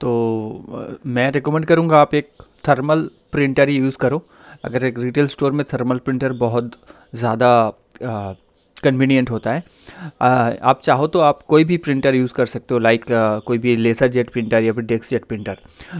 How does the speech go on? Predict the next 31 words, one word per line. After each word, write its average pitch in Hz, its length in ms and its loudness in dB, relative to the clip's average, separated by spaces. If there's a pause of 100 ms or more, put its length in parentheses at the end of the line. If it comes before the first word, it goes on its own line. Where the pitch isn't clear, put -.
तो 147 120 2
जो 160 160 4
भी 190 140 2
प्रिंटर 175 360 2
आप 165 120 2
यूज़ 170 180 2
कर 165 140 2
रहे 151 100 0
हो 208 100 0
उसका 156 500 0
जो 139 240 -2
ड्राइवर 131 460 2
है 180 140 2
वो 147 180 0
आपको 139 320 2
कंप्यूटर 123 420 -2
पे 139 120 -4
पहले 131 220 -2
इंस्टॉल 135 340 0
करना 143 300 0
होगा। 147 280 0 (360)
उसके 156 220 -2
बाद 156 240 4
आप 147 160 -2
ये 147 320 2
एरोनियम 139 440 0
सॉफ्टवेयर 131 420 -4
को 151 120 -8
खोलने 120 360 -2
के 139 100 -4
बाद 131 240 2